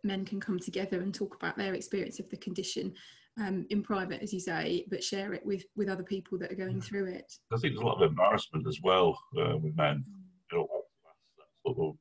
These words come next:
Speaker 2: question, you know, to people. And if it's there, it's there. It saves them a lot of embarrassment, you know, it, for the people. So if someone there to ask, it's there for them to ask.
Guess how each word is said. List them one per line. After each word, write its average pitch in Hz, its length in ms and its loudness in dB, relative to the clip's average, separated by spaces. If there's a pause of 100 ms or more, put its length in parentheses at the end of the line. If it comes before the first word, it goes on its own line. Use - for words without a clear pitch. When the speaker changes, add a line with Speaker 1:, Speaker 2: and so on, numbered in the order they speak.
Speaker 2:
question, 78 920 -2
you - 80 -20
know, - 60 -20 (220)
to 95 80 2
people. - 400 -2 (640)
And 85 320 2
if - 80 -2
it's - 160 -6
there, 80 340 4
it's 80 120 -8
there. 80 440 4
It 76 200 -2
saves 82 420 2
them 90 140 6
a - 20 2
lot 85 200 6
of 80 80 6
embarrassment, 82 540 4 (720)
you 87 100 2
know, 80 320 6
it, 78 80 0 (440)
for 82 100 -6
the 80 80 -2
people. - 540 -2 (540)
So - 60 6 (100)
if - 80 -2 (320)
someone 87 260 2
there - 120 6
to - 220 0
ask, - 280 2
it's - 380 -20
there - 140 2
for 80 100 -6
them 73 120 -8 (100)
to 71 60 0
ask. - 100 -6